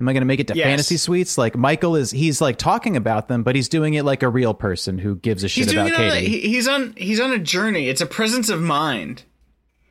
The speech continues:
Speaker 2: you know, and it's, and it's knowing where you, where you're at and who you are. It's a comfortable in self,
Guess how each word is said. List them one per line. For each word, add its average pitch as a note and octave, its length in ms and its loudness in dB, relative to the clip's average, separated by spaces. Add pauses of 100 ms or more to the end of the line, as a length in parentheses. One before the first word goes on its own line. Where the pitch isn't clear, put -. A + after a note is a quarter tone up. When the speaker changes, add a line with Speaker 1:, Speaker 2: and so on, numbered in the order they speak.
(340)
Speaker 2:
you E3+ 160 -2
know, D#3 320 0
and E3 240 -2
it's, D3+ 320 -4
and F3+ 200 -2
it's - 200 -4
knowing G3 440 0
where G3+ 120 0
you, F#3 300 -6
where E3 140 -2
you're E3+ 220 0
at F#3+ 360 -2
and D3 180 0
who D#3 140 -4
you F3+ 260 -2
are. C3+ 300 0
It's C3+ 240 -2
a D#3+ 60 -2
comfortable F3 760 -4
in C#3 120 -2
self, C3+ 600 -4